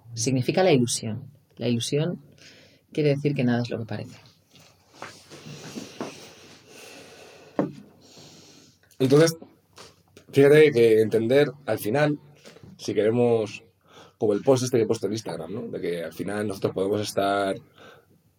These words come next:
Speaker 2: solucionando problemas y pensando mucho sobre todo en la vida, ¿no? De todos los temas, todas las áreas.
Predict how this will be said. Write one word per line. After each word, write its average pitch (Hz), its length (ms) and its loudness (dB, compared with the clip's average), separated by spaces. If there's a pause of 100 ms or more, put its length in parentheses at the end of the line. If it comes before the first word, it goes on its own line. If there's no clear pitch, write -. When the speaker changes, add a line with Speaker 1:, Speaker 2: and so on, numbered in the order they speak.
Speaker 2:
solucionando 107 540 4
problemas 107 720 2 (760)
y 95 840 0 (460)
pensando 110 320 2
mucho 120 240 4
sobre 104 140 2
todo 117 180 8
en 101 80 6
la 98 80 4
vida, 110 300 4 (240)
¿no? 110 260 -2 (220)
De 95 220 2
todos 117 260 6
los 98 140 -4
temas, - 320 -6
todas - 280 2
las 98 40 -4
áreas. - 360 -14